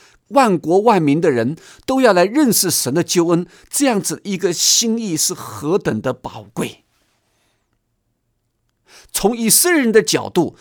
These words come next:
他们认为以色列也要复兴这件事情是一个大事，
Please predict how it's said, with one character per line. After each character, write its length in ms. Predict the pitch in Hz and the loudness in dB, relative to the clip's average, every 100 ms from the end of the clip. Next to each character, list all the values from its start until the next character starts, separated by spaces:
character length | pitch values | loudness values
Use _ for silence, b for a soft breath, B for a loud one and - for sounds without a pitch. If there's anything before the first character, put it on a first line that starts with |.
| b - | b -4
他 160 | 160 | 0
们 120 | 160 | 0
认 220 | 196 240 147 | 0 0 2
为 320 | 139 190 - _ _ _ _ _ _ | 2 2 -6 _ _ _ _ _ _
以 140 | 208 226 | -2 0
色 240 | - 370 | 2 2
列 220 | 320 247 | 4 4
也 40 | 180 | 6
要 100 | 175 | 4
复 240 | - 254 | 2 -2
兴 280 | - 240 233 b | 0 -2 -4 b
这 220 | - 277 | -4 -4
件 160 | 196 214 | -2 -2
事 160 | - | -2
情 160 | 160 151 | -2 -2
是 180 | 156 - | 0 -4
一 160 | 175 160 | -6 -6
个 140 | 156 | -4
大 240 | - - - | -4 -6 -2
事， 260 | - 113 | -2 -2